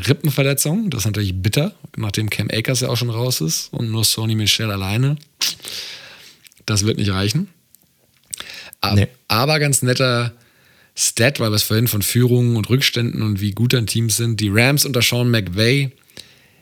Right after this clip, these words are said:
Speaker 1: siebenunddreißig null, wenn sie zur Halbzeit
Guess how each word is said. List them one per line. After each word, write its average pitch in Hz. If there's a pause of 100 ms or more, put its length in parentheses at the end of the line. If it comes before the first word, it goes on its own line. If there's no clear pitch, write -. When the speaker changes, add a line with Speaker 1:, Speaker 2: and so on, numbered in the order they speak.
(140)
Speaker 1:
siebenunddreißig 120
null, 117
wenn 107
sie 110
zur 104 (300)
Halbzeit 98